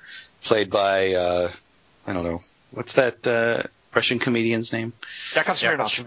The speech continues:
Speaker 3: Smirnoff.
Speaker 1: Yeah, played by Yakov Smirnoff, uh, singing a bunch of Frank Sinatra songs, and it just goes on and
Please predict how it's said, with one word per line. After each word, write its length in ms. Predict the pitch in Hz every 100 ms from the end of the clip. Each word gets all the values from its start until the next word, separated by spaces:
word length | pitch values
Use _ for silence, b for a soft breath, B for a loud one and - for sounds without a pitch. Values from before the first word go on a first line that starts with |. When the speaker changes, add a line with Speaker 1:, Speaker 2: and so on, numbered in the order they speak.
| 117
Speaker 3:
Smirnoff. 320 | 117 98 92
Speaker 1:
Yeah, 200 | 165 160 156
played 200 | 143 135
by 80 |
Yakov 280 | 135 113 120
Smirnoff, 400 | - 113 95 101 - -
uh, 80 | 123
singing 380 | - 127 120 117
a 60 |
bunch 180 | 113 113
of 60 | 131
Frank 220 | 117 113
Sinatra 380 | 127 104 104 110
songs, 400 | 110 101 104 -
and 160 | 120
it 100 | 113
just 240 | - 123 -
goes 180 | 104 95
on 840 | 92 92 98 101 107 107 107 110
and 100 | 107